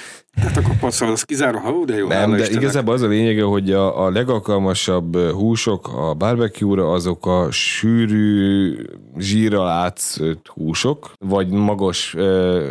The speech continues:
Speaker 2: zsírtartalmú fedőréteggel, ö, rendelkező húsok. Tehát, ö, itt a f-, a, ugye a csirkecomb az legalapvetőbb, ö, a kezdőknek ajánlott, ö, barbecue, ugye a bőrével együtt szigorúan, hiszen a, annak van a, a zsírtartalma,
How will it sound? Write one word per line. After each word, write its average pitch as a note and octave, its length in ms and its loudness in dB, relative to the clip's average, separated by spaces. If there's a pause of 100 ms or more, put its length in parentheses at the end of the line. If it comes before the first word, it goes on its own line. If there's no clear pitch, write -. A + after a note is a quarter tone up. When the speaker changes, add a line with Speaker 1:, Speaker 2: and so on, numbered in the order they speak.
Speaker 2:
zsírtartalmú F#2 640 0
fedőréteggel, E2+ 1080 0
ö, D#2+ 540 0
rendelkező D#2+ 640 -2
húsok. C#2+ 500 -6
Tehát, F2+ 360 -4
ö, F#2 280 2 (420)
itt F#2+ 200 -8
a G#2 100 0
f-, - 140 -12 (200)
a, G2 340 0 (100)
ugye G2 220 0
a F#2+ 80 2
csirkecomb G2+ 680 0
az F2+ 140 0
legalapvetőbb, F2 920 -2
ö, D#2 260 0 (320)
a - 80 -18
kezdőknek E2+ 640 -2
ajánlott, D#2+ 640 -2
ö, D#2+ 320 0 (100)
barbecue, C3 720 0 (500)
ugye G2+ 180 0
a G2 140 4
bőrével F#2+ 800 0
együtt E2+ 340 -2
szigorúan, A2+ 680 -2 (220)
hiszen F#2+ 340 -4
a, F#2+ 240 -2
annak F2+ 280 -2
van F2 140 -2
a, D#2 280 -2
a F2 80 -2
zsírtartalma, A#2 1120 -2